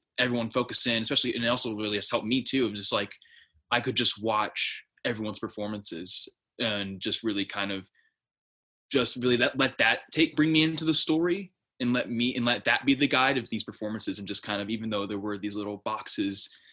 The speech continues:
and, you know, people just kind of sitting, it was something that was kind of, it was actually really engaging just to kind of focus in, because even from an audience perspective, you know, someone could just be kind of like, do, you know, kind of fo-, like,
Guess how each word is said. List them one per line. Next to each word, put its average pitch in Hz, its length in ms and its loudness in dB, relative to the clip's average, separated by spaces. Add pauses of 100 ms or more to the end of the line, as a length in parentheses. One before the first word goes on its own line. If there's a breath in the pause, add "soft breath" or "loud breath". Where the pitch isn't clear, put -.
(260 soft breath)
and, 110 280 0
you 120 80 -2
know, 104 280 0 (220)
people 113 240 -2
just - 280 -6
kind 104 140 -4
of - 40 -2
sitting, 117 460 4 (300 soft breath)
it 131 80 4
was 123 160 4
something 120 260 0
that 113 140 0
was 120 180 0
kind 151 220 0
of, 127 200 -2 (120)
it 127 80 -2
was 143 160 0
actually 131 480 4 (160)
really 123 260 2
engaging 101 640 -2 (180)
just - 240 -2 (120)
to - 120 -2
kind 104 180 -6
of 98 80 -14
focus - 340 -2
in, 107 100 -2
because 101 260 -4
even 127 240 2 (400)
from 117 140 -4
an 110 60 -2
audience 113 320 2
perspective, 101 520 -4
you 98 80 -4
know, 92 240 -6 (1160 soft breath)
someone 104 500 0
could 98 180 -6
just - 200 -6
be 101 140 -4
kind 101 200 -8
of 98 60 -6
like, 95 220 -6 (120)
do, 107 200 -4
you 110 100 -4
know, 92 200 -8
kind 131 200 -2
of 110 120 -6
fo-, - 280 -2 (140)
like, 101 180 -6